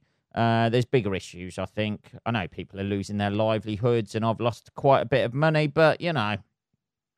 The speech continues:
you can get off your ass and get a job, I suppose, can't you? Unless you can't.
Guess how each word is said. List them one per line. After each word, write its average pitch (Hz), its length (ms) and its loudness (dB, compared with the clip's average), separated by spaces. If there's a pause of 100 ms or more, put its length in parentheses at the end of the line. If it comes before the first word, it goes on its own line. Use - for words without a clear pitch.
(760)
you 131 100 0
can 127 120 -4
get 123 180 -2
off 113 120 -8
your 120 120 -2
ass 123 200 -2
and 123 80 -10
get 120 140 -2
a 117 60 -4
job, 135 260 0
I 135 60 -2
suppose, 135 400 -2
can't 139 260 2
you? 139 180 2
Unless 139 440 0
you 139 80 -8
can't. 156 440 4